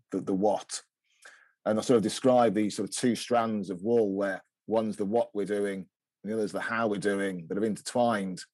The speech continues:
And every now and then we need to just pull them apart and look at the what and the how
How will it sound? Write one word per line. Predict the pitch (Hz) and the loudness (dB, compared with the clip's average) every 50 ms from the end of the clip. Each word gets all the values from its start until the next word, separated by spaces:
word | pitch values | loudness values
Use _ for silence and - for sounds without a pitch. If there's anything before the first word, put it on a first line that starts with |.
| _ _ _ _ _ - _ _ _ _ _ _ - | _ _ _ _ _ -20 _ _ _ _ _ _ 0
And | 107 123 | 0 2
every | 113 117 | 2 2
now | 113 117 113 110 | 2 2 0 0
and | 104 104 | 0 2
then | 110 110 107 104 | 2 2 2 2
we | 104 107 | 0 -2
need | 95 | -2
to | 98 92 | -2 -4
just | 92 - - _ | -6 -8 -12 _
pull | - - 127 117 | -2 2 4 4
them | 110 104 101 | 4 4 2
apart | 92 - 123 123 123 117 104 95 - - - - - _ _ _ - _ _ _ _ | 0 0 2 2 4 4 2 0 -4 -8 -12 -12 -12 _ _ _ -20 _ _ _ _
and | 87 95 104 | -6 -2 0
look | 117 - - - 113 | 2 0 0 2 2
at | 104 90 - - _ _ _ _ _ - | 2 2 0 -4 _ _ _ _ _ -8
the | - 95 | -6 0
what | 95 101 104 104 - - - - - - _ _ _ _ _ _ _ _ - | 0 2 2 0 -2 -6 -10 -12 -12 -14 _ _ _ _ _ _ _ _ -4
and | 98 92 | -2 0
the | 90 87 | 0 0
how | - 113 113 110 104 98 92 85 | 2 4 4 6 6 6 4 2